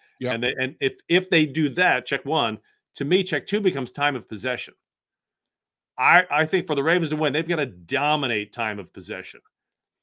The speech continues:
Speaker 2: And then three is something I thought they did a really good job of Sunday. They've gotta do a better job of this week. They have to force the Bengals to try to put together long, methodical drives. They cannot give Joe Burrow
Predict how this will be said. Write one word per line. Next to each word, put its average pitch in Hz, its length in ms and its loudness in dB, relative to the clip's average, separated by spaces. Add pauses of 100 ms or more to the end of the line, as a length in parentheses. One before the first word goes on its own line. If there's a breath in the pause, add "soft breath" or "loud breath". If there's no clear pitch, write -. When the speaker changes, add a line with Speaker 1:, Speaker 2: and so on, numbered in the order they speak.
(500)
Speaker 2:
And 131 180 -2
then 135 280 -2
three 170 680 0
is 139 100 -4
something 185 280 -4
I 151 100 -2
thought 247 240 -6
they 277 120 -8
did 254 120 -4
a 240 60 -2
really 233 280 -4
good 214 180 -4
job 226 340 0
of 143 120 0
Sunday. 185 300 2
They've 139 160 2
gotta 151 160 0
do 139 120 2
a 127 40 -2
better 147 240 2
job 135 240 0
of 113 120 -2
this 139 200 -4
week. 170 320 0 (260)
They 139 160 0
have 160 260 2
to 151 80 -2
force 143 300 -2
the 135 120 -4
Bengals 120 420 -2
to 120 80 -6
try 127 260 -2
to 127 60 -4
put 123 220 -6
together 110 420 -2
long, 131 720 0
methodical 117 640 0
drives. 98 460 -4
They 135 140 -6
cannot 151 760 -2
give 160 300 -2
Joe 135 240 0
Burrow 113 600 -2